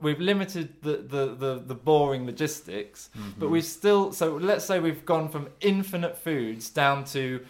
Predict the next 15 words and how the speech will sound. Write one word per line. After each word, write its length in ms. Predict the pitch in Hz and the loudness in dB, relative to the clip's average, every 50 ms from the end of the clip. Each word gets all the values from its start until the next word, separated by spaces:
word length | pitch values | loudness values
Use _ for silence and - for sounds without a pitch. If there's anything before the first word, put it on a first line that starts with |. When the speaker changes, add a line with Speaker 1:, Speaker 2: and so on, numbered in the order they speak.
| - _ | -20 _
Speaker 1:
for 180 | - - 160 202 | -12 -4 0 2
argument's 380 | 208 185 - 156 143 131 - | 2 2 0 -2 -6 -8 -4
sake, 260 | - 139 131 131 131 - | 0 2 2 2 2 0
a 40 | 143 | -6
hundred 400 | - - 147 143 143 127 135 123 - | -4 -2 -2 -2 -2 -4 -8 -10 -6
foods. 600 | - 139 113 101 95 92 90 - - - - _ _ _ - - - - _ _ _ _ _ _ _ _ | -4 -4 -4 -4 -6 -8 -10 -14 -16 -16 -16 _ _ _ -20 -20 -20 -20 _ _ _ _ _ _ _ _
What 540 | 143 139 147 165 190 226 220 - - - - | -14 -6 0 4 4 4 4 2 -2 -6 -6
makes 520 | 147 156 175 180 180 165 175 175 - - 165 | -4 0 2 2 2 0 -2 -6 -10 -10 -8
you 120 | 160 156 | -8 -6
think 540 | 156 - 170 147 127 123 - - - - - | -4 -2 -2 -2 -2 -4 -6 -12 -18 -10 -6
that 160 | 139 127 - | -6 -6 -6
you 640 | 127 131 143 151 156 160 160 165 165 160 151 - - - _ _ _ _ - 131 | -8 -6 -4 -2 0 0 0 0 -2 -4 -6 -8 -10 -18 _ _ _ _ -20 -12
just 400 | - 151 151 151 151 - - - - | -6 -6 -4 -4 -6 -10 -16 -20 -20
have 460 | - - 135 135 135 127 127 123 123 - - - _ _ - 123 123 | -12 -4 0 2 2 2 2 0 -4 -12 -20 -20 _ _ -20 -12 -8
the 680 | 123 127 123 123 123 123 123 123 123 123 113 - - | -4 -2 -2 -2 0 -2 -2 -2 -2 -2 -4 -6 -10